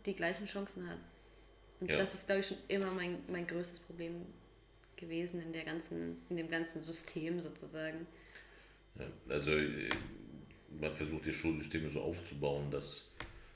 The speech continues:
Speaker 2: diese Ungleichheiten, ähm, ausgeglichen werden, zumindest was halt das Finanzielle angeht zum Beispiel
Speaker 1: Mhm.
Speaker 2: und so weiter. Aber natürlich, das Persönliche kannst du ja nicht irgendwie, das, wie wirst du das ausgleichen?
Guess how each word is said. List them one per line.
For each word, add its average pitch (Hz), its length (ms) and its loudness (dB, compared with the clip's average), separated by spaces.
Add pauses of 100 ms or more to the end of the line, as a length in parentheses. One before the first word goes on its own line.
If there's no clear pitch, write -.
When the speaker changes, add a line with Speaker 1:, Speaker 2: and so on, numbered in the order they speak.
(200)
Speaker 2:
diese 67 180 2
Ungleichheiten, 78 880 6 (920)
ähm, 71 540 4 (300)
ausgeglichen 76 760 2
werden, 76 320 8
zumindest 73 400 0
was 71 160 0
halt 69 160 -4
das - 100 -6
Finanzielle 80 600 2
angeht 76 340 0
zum 76 120 -4
Beispiel 73 360 -4
Speaker 1:
Mhm. 208 340 -2 (440)
Speaker 2:
und 69 100 -6
so 67 100 -2
weiter. 69 280 4
Aber 69 180 2
natürlich, 73 420 2
das - 180 -6
Persönliche 73 560 0
kannst - 360 -4
du 80 60 4
ja 73 80 4
nicht 71 220 -4
irgendwie, 67 260 -4
das, 65 160 -8
wie 71 260 -8
wirst 69 160 -6
du 76 60 -6
das - 280 -4
ausgleichen? 69 720 -2